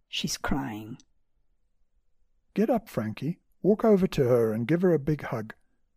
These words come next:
Speaker 2: Can you do that? He just sobbed some more, and I let him purge his emotions. "Well done, Frankie. Well done, my friend. Notice how relieved you are." I didn't mention Sarah again because it wasn't appropriate in this context.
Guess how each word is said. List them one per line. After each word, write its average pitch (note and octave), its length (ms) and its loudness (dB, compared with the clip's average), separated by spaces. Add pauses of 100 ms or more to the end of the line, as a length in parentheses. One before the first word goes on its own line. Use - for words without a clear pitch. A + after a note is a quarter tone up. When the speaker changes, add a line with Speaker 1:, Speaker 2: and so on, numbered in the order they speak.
(180)
Speaker 2:
Can A#3+ 200 0
you C4+ 80 0
do C#3 160 2
that? C#3+ 260 -4 (1120)
He A2+ 140 -6
just - 240 -8
sobbed C3 360 -2
some C#3+ 160 -2
more, A#2 300 0
and A#2 100 -2
I A#2 80 -2
let A#2+ 200 -2
him B2+ 160 -2
purge A#2+ 360 -2
his A#2+ 160 -6
emotions. F#2+ 680 -8 (1200)
"Well D3 180 4
done, D#3+ 240 2
Frankie. G#2+ 540 -8 (360)
Well C3 160 4
done, C3 200 2
my A2 160 -4
friend. F#2+ 420 -10 (760)
Notice C#3+ 340 0
how D3+ 180 -2
relieved C3+ 520 0
you G#2+ 140 -6
are." F#2 180 -12 (1800)
I F#3 80 0
didn't B3+ 260 4
mention E3+ 380 4
Sarah C#3+ 420 6
again C3+ 320 2
because D3+ 300 0
it D3+ 80 -2
wasn't F#3+ 260 6
appropriate D#3+ 680 4
in C3+ 120 0
this B2+ 140 -2
context. - 640 -4